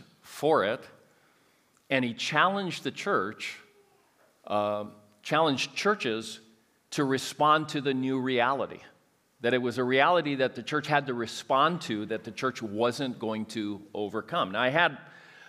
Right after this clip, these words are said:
a, a lot of discussions with a lot of people <laughs> about this, and, uh, a lot of times, especially with pastors, got a lot of pushback.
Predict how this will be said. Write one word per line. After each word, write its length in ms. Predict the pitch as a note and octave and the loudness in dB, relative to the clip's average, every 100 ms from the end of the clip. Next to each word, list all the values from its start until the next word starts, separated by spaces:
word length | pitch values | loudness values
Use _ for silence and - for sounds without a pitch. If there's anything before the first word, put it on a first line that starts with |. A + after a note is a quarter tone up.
| - | -14
a, 160 | - C3 C3+ | 0 2 4
a 100 | C3 | 4
lot 300 | C3+ D#3+ F3+ | 8 8 8
of 260 | F3 C3 - B2 | 4 0 -12 -4
discussions 840 | B2+ - E3 D#3+ F#3 E3 D#3+ C3+ | -4 0 2 2 0 -4 -4 -6
with 140 | C3 | -2
a 60 | B2 | 0
lot 240 | A#2 C3 | 4 4
of 120 | C3 - | 4 -4
people 600 | E3 D#3+ E3+ D#3 C#3+ C3 | -6 -2 0 0 -2 -4
<laughs> 20 | |
about 560 | B2+ - A#2+ C3 D3+ E3 | 0 2 6 6 6 2
this, 300 | E3+ E3+ - - - - - _ | 0 0 -8 -20 -20 -20 -20 _
and, 480 | - C3 B2+ A#2+ A#2+ B2 A#2+ | 2 4 4 2 -4 -4 2
uh, 320 | A#2+ A#2 A#2 | 4 4 2
a 100 | B2 | 4
lot 200 | A#2+ C#3 | 6 6
of 60 | D3+ | 6
times, 200 | D3+ B2+ | 2 0
especially 360 | B2 C#3+ C3+ | 0 0 0
with 160 | D3 A2+ | 0 0
pastors, 640 | C3 A#2+ A#2+ - A2+ G2+ | 2 2 2 -4 -4 -2
got 100 | G#2 | -2
a 40 | F#2+ | 2
lot 140 | A2 | 2
of 60 | A2+ | 2
pushback. 420 | A#2 - G2 D#2+ | -4 -2 -2 -4